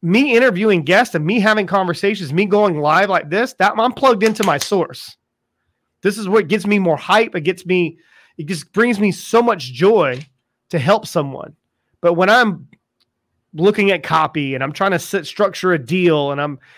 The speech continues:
using a different part of my brain where I'm going, "You," and all those gears are turning,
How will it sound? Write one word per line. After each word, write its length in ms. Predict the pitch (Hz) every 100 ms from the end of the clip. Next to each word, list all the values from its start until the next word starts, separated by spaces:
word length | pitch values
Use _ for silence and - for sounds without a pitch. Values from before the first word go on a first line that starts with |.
| - _
using 440 | 139 165 220 202 180
a 40 |
different 340 | 156 185 175
part 180 | 180 196
of 40 | 175
my 120 | 156
brain 440 | 135 160 208 180
where 360 | 156 151 151 143
I'm 100 | 151
going, 300 | 156 151 151
"You," 680 | 233 415 339 370 349 311 339
and 120 | 185
all 260 | 170 165 190
those 180 | 175 127
gears 340 | 123 220 202
are 60 | 165
turning, 580 | - 196 254 165 165